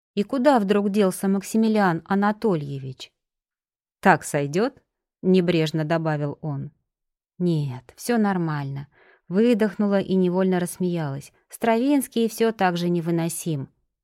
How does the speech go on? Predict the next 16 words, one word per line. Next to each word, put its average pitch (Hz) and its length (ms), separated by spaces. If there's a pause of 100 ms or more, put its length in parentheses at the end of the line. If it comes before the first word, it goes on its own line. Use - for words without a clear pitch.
(520)
В 196 100
ответ 262 540 (160)
Макс 269 320
послал 254 420
мне 240 180
теплую 247 460
улыбку — 196 800 (320)
но 220 140
тут 302 260
же 294 160
переключился 233 800
на 202 160
приближающихся 190 920
к - 120
нам 180 220
гостей — 170 640